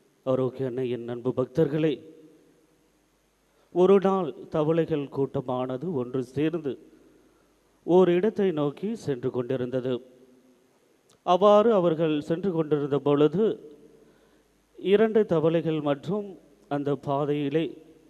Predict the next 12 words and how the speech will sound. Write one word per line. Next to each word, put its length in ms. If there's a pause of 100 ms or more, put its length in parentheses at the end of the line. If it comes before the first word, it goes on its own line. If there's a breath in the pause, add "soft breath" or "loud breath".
(800)
தெரியாமல் 680
ஒரு 300 (500)
பாதாள 480
குழியில் 640
விழுந்து 300
விடுகிறது. 720 (1300)
அப்பொழுது 600 (360)
இதை 280
பார்த்த 500
மற்ற 540
தவளைகள் 420
அனைத்துமே 760